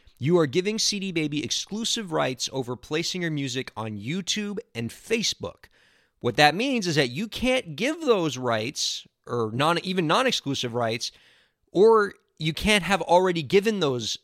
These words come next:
rights, including non-exclusive rights, to any other organizations as long as you're working with C D Baby. So a couple things to keep in mind if you wanna go that route.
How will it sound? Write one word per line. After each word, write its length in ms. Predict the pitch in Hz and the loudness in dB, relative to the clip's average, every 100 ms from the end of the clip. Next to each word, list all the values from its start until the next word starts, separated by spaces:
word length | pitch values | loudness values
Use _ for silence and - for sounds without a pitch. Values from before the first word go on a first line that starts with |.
| - | -10
rights, 420 | 113 110 101 - | -6 -4 -4 -6
including 400 | 113 - 127 110 | -8 -6 -6 -4
non-exclusive 680 | 110 107 101 - 110 - 95 | -4 -6 -6 -8 -6 -6 -6
rights, 340 | 104 101 98 - - _ - | -6 -6 -6 -12 -16 _ -4
to 180 | 190 - | -2 2
any 240 | 190 208 | 2 2
other 180 | 180 170 | 2 0
organizations 640 | 127 135 127 120 113 127 | 0 0 0 -2 -2 -4
as 140 | 110 98 | -6 -6
long 240 | 120 135 | -4 -2
as 100 | 123 | -2
you're 100 | 127 | -2
working 480 | 110 117 117 110 101 | -2 -4 -4 -6 -4
with 300 | 113 113 _ | -4 -4 _
C 300 | - - 110 | -8 -6 -4
D 160 | 101 98 | -6 -8
Baby. 460 | 85 71 - - - | -10 -12 -16 -20 -14
So 340 | - 104 98 | -8 -8 -8
a 40 | - | -6
couple 260 | - 180 | -4 -4
things 220 | 165 170 - | -2 -4 -6
to 60 | |
keep 180 | - 151 | -8 -8
in 60 | 135 | -4
mind 460 | 120 120 117 113 - | -2 -2 -4 -8 -14
if 160 | 110 | -14
you 120 | 113 113 | -10 -6
wanna 260 | 120 117 | -4 -6
go 220 | 110 107 | -6 -8
that 220 | 101 85 82 | -6 -8 -8
route. 300 | 90 67 | -10 -10